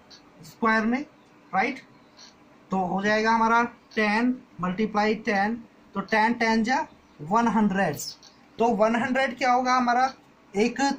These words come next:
three digit का number है, वन, टू and three, ये three digit का number है जो कि हमारा perfect square है लेकिन टेन का है। ये हमारा,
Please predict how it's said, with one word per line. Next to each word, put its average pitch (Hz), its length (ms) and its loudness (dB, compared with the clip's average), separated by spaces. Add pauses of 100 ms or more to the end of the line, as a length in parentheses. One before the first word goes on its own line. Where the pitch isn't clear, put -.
(120)
three 262 200 0
digit 247 280 2
का 254 120 0
number 240 280 2
है, 240 100 4
वन, 220 340 2
टू 233 140 -2
and 226 320 0
three, 254 280 -2 (400)
ये 208 200 -4
three 233 140 -2
digit 226 240 -2
का 247 100 0
number 240 300 2
है 247 220 -4 (400)
जो 196 180 2
कि 262 300 -4 (160)
हमारा 202 320 4
perfect 247 460 0
square 247 320 -2
है 254 200 0
लेकिन 233 260 0
टेन 208 320 0
का 226 140 2
है। 233 260 -2 (560)
ये 202 160 -2
हमारा, 233 520 0